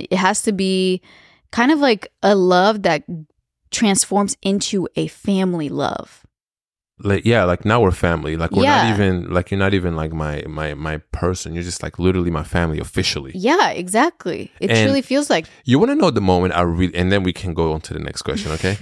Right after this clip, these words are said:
Speaker 1: <laughs>
Speaker 2: You wanna know when I really felt that I loved you?
Speaker 1: Hmm.
Speaker 2: It was when I was constantly thinking about your safety.
Speaker 1: Okay.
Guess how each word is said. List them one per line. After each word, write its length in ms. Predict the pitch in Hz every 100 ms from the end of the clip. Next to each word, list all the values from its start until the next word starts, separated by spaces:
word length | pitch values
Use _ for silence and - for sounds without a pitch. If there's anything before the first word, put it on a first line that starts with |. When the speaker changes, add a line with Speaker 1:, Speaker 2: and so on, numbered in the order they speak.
| -
Speaker 1:
<laughs> 140 | - -
Speaker 2:
You 140 | 101
wanna 160 | 123 202
know 220 | 175 147
when 460 | 127 101 95 98 101
I 100 | -
really 800 | 85 85 92 90 92 90 82 - _
felt 720 | - - - - 85 80 -
that 120 | 90 85
I 60 |
loved 320 | 82 87 90
you? 180 | 107 117 - _ _
Speaker 1:
Hmm. 340 | 202 180 170 170 _ _ _ _ - - _ _ _ _
Speaker 2:
It 60 | 110
was 200 | 110 104
when 120 | 104
I 60 | 101
was 460 | 98 90 - - - _ _ _ _ _
constantly 560 | 117 123 - 131 120 107
thinking 340 | 110 98 95
about 240 | 87 85
your 100 | 80
safety. 640 | 78 - 85 - - - _ _ _ _ _ _ _ _ _ _ _ _ _ _
Speaker 1:
Okay. 360 | 190 180 160